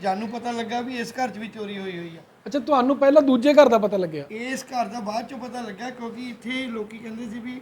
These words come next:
Speaker 1: ਕੋਈ ਹਲਚਲ ਨਹੀਂ ਸੀ। ਜਦੋਂ ਦੇਖਿਆ ਨਾ ਦਰਵਾਜ਼ਾ ਖੁੱਲ੍ਹਾ ਹੋਇਆ, ਕਿਸੇ ਨੇ ਆ ਕੇ ਆਵਾਜ਼ ਮਾਰੀ ਹੋਣੀ ਆ,
Speaker 2: ਹੂੰ।
Speaker 1: ਤਾਂ ਪਤਾ ਲੱਗਾ ਵੀ ਇਹ ਘਰ 'ਚ ਵੀ ਕੋਈ ਨਹੀਂ ਸੀ। ਫਿਰ ਜਦੋਂ
Speaker 2: ਹੂੰ।
Speaker 1: ਇੱਥੇ ਆ ਕੇ ਦੇਖਿਆ, ਤਾਂ ਰੌਲਾ ਪੈ ਗਿਆ ਵੀ ਇੱਥੇ ਵੀ ਚੋਰੀ ਹੋਈ ਹੋਈ ਆ।
Speaker 2: ਹੂੰ।
Speaker 1: ਫਿਰ ਅਸੀਂ ਉਸੇ ਵੇਲੇ ਹੀ, ਅ, ਅ,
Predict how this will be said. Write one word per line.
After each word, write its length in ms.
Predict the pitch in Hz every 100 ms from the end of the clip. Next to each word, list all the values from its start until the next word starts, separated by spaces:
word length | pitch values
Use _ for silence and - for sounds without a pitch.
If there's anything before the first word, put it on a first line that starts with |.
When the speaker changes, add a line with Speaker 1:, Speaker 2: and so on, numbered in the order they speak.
| -
Speaker 1:
ਕੋਈ 160 | 233
ਹਲਚਲ 420 | 214 226 202 233 233
ਨਹੀਂ 180 | 233
ਸੀ। 240 | 185 240 294 - _ _ _
ਜਦੋਂ 180 | 170 226
ਦੇਖਿਆ 300 | 208 208 233
ਨਾ 60 | 285
ਦਰਵਾਜ਼ਾ 460 | 269 226 202 220
ਖੁੱਲ੍ਹਾ 280 | 175 214 254
ਹੋਇਆ, 140 | 233 220
ਕਿਸੇ 280 | 226 185
ਨੇ 100 | 214
ਆ 120 | 208 196
ਕੇ 100 | 208
ਆਵਾਜ਼ 300 | 190 185 190
ਮਾਰੀ 300 | 196 190 190
ਹੋਣੀ 260 | 190 196
ਆ, 60 | 202
Speaker 2:
ਹੂੰ। 400 | 202 - 180 170
Speaker 1:
ਤਾਂ 80 | 202
ਪਤਾ 280 | 208 208 220
ਲੱਗਾ 320 | 202 190 196
ਵੀ 140 | 220
ਇਹ 120 | 214
ਘਰ 160 | 208 196
'ਚ 120 | 156
ਵੀ 120 | 185
ਕੋਈ 200 | 220 214
ਨਹੀਂ 140 | 190 165
ਸੀ। 200 | 156 151 - - _ 196
ਫਿਰ 100 | 208
ਜਦੋਂ 220 | 196 208
Speaker 2:
ਹੂੰ। 20 |
Speaker 1:
ਇੱਥੇ 280 | 165 240 226
ਆ 80 | 214
ਕੇ 120 | 208
ਦੇਖਿਆ, 340 | 196 196 208
ਤਾਂ 180 | 208 220
ਰੌਲਾ 240 | 196 185 185
ਪੈ 220 | 190 180
ਗਿਆ 140 | 185
ਵੀ 140 | 196 214
ਇੱਥੇ 240 | - 190
ਵੀ 80 | 214
ਚੋਰੀ 320 | 220 190 190
ਹੋਈ 200 | 175 165
ਹੋਈ 200 | 151 151
ਆ। 60 | 151 -
Speaker 2:
ਹੂੰ। 260 | 180 175 143 139
Speaker 1:
ਫਿਰ 240 | 208 214 220
ਅਸੀਂ 180 | 214
ਉਸੇ 300 | 220 202 226
ਵੇਲੇ 240 | 220 208 208
ਹੀ, 100 | 208
ਅ, 240 | - 196
ਅ, 560 | - - 196 185 185